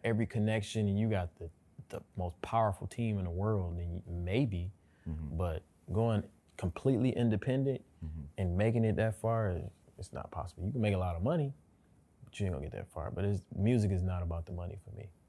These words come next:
Speaker 2: Real life story. Um, I met Drake before he started rapping at a Burger King parking lot. It's not Burger King anymore, but Burger King parking lot right over here on Highland and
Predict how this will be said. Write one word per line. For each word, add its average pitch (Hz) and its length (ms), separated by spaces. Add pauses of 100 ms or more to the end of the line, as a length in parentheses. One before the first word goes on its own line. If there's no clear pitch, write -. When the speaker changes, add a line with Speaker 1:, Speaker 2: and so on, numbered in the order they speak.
(540)
Speaker 2:
Real 101 240
life 98 240
story. 87 560 (100)
Um, 78 360 (420)
I 92 80
met 95 380
Drake 92 320
before 92 420
he 101 100
started 87 300
rapping 82 480 (500)
at 85 140
a 82 40
Burger 92 320
King 92 240
parking 95 320
lot. 80 40
It's 92 100
not 98 140
Burger 90 260
King 87 120
anymore, 87 240
but 80 180
Burger 95 240
King 95 220
parking 90 300
lot 85 200
right 90 160
over 92 160
here 92 140
on 87 100
Highland 90 560
and 80 400